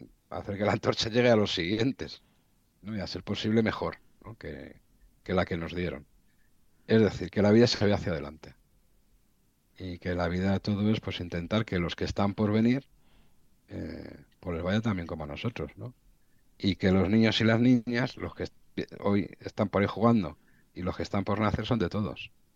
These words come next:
Y su futuro no es la responsabilidad de todos. Y, pero vamos, que esto estoy seguro que, eh, te lo puede decir cualquier persona, eh, que se haya parado un minuto, mm, en el campo tranquilamente a pensar un poco, ¿a que sí?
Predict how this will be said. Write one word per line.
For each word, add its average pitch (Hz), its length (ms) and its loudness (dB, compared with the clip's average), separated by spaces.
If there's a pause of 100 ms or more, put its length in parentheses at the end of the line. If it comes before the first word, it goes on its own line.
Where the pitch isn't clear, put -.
(300)
Y - 80 -8
su 90 140 -4
futuro 95 460 -2
no 110 140 2
es 104 60 0
la 101 80 4
responsabilidad 85 640 -2
de 76 80 -4
todos. 82 360 -8 (1000)
Y, 87 180 -2
pero 92 320 2
vamos, 104 240 4
que - 100 -6
esto - 200 -4
estoy 101 200 -4
seguro 95 400 -2
que, 73 340 -8 (100)
eh, 67 280 -16 (480)
te 92 100 -6
lo 92 120 0
puede 104 220 4
decir 101 420 0 (360)
cualquier 104 340 0
persona, 101 500 -2 (840)
eh, 80 720 -8
que 87 120 -8
se - 120 -6
haya 101 140 2
parado 104 380 4
un 104 120 0
minuto, 107 600 0
mm, 85 160 -12 (120)
en 87 120 -6
el 87 120 -4
campo 107 380 2
tranquilamente 98 720 -2
a 98 60 0
pensar 92 300 -6
un 76 100 -12
poco, - 420 -14
¿a 82 100 -8
que 82 100 -6
sí? 87 180 -10